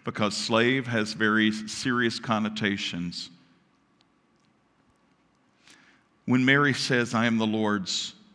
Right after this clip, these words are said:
doulos," she is saying, "I will do whatever you want, whenever you want, however you want. I will be completely obedient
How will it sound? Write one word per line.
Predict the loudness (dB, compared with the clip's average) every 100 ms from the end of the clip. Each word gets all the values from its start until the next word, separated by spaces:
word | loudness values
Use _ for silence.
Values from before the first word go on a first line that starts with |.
| _ _ _ _ _ _ _ -8
doulos," | 0 0 0 -4 -8 -12 -12 -12 -16 _ _ _ _ _ _ _ _ _ _
she | -6 0 2
is | 2
saying, | 0 0 2 0 -4 -10 -20 -20 _ _ _ _ _ _ _ -20 _ _ _ _ _ _ 0
"I | 0
will | 0
do | -2 0
whatever | -2 -2 -2 -2 -2 -4 -6 -14 -20 -20 _ _ _
you | -6 -4
want, | -4 -8 -10 -14 -20 -20 _ _ _ _ _ _ _ _ _ _ -6
whenever | 0 2 4 2 0
you | -2 -2
want, | -2 -2 -4 -10 -18 -20 _ _ _ _
however | -12 -6 -4 -4 -4 -4
you | -4
want. | -4 -6 -8 -10 -16 -20 _ _ -20 -20 -10 0
I | 0
will | 0
be | -2 -4
completely | -2 -4 -2 -4 -2 -2 -2 -2
obedient | -6 0 0 0 -2 -4 -12